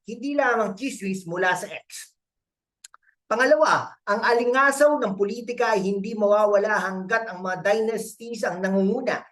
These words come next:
Pero mga kaibigan, ang tunay na solusyon ay nasa kamay natin. Ang mga botante sa susunod na eleksyon, kailangan nating maging mas maingat, mas mapanuri at mas matil-, matalino sa pagpili ng mga leader natin.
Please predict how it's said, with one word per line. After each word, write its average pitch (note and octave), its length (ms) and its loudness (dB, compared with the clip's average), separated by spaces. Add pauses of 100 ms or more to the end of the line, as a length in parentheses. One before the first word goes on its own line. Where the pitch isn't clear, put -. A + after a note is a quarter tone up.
(160)
Pero A3 240 2
mga B3 160 4
kaibigan, B3+ 460 2 (180)
ang F#3+ 240 -14
tunay A#3+ 400 2
na A#3+ 160 2
solusyon A#3+ 640 2
ay F3+ 80 -2
nasa G3+ 320 2
kamay G3 320 2
natin. F#3 560 -4 (240)
Ang G3 240 2
mga G3+ 160 4
botante A#3+ 560 4
sa G3 160 2
susunod D4+ 480 -6
na C#4 80 2
eleksyon, D#4+ 480 2 (320)
kailangan G#3+ 400 0
nating G#3+ 320 2
maging G3+ 240 -2
mas G3 240 -4
maingat, A#3+ 560 -4 (160)
mas F#3 240 -4
mapanuri G#3+ 720 0
at E3+ 240 -6
mas G#3 160 0
matil-, B3+ 560 -4
matalino A#3 560 0
sa - 160 -8
pagpili A3+ 720 -6
ng G3+ 120 0
mga F#3+ 200 0
leader F3 400 0
natin. C#3+ 400 -8